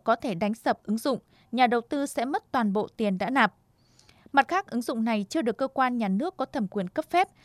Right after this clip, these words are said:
Do đó, việc người dân đăng ký tham gia ứng dụng có thể mất tiền hoặc bị đánh cắp dữ liệu cá nhân để sử dụng vào các mục đích bất hợp pháp. Đây là nhân tố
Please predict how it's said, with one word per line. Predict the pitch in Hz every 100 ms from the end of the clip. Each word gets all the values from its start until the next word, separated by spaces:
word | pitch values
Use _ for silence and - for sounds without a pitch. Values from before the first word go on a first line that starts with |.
| - -
Do | 320
đó, | 277 247 285
việc | 294 -
người | 214
dân | 196 277 254
đăng | 285
ký | - 226
tham | 233 294 254
gia | 254
ứng | - 226
dụng | 330 233 -
có | 226
thể | 247 254
mất | 185 349 -
tiền | 233 185 - -
hoặc | - 233 214
bị | 240
đánh | - 202
cắp | - 370
dữ | - 240
liệu | 277 -
cá | 214
nhân | 208 262 240 - - -
để | 233
sử | 220 220
dụng | 202 - -
vào | 202
các | 311 349
mục | 220
đích | 220 320 _
bất | 294 -
hợp | 226 190 -
pháp. | 320 - _ _ _ _ _
Đây | 220 262
là | 240
nhân | 208 285
tố | - 220